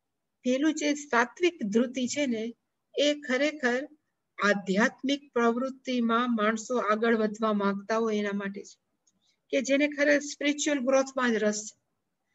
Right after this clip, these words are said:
પણ આ વ્યક્તિઓ કેવી છે, જેને ભૌતિક સંપત્તિમાં રસ છે, ભૌ-, આર્થિક સંપત્તિમાં રસ છે,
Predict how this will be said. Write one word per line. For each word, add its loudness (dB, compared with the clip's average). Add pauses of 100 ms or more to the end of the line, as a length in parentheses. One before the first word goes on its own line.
(220)
પણ 0 (100)
આ 6
વ્યક્તિઓ 0
કેવી 0
છે, -6 (420)
જેને 0 (960)
ભૌતિક 2
સંપત્તિમાં -2
રસ -4
છે, -18 (600)
ભૌ-, 4
આર્થિક 2 (420)
સંપત્તિમાં 0
રસ 0
છે, -8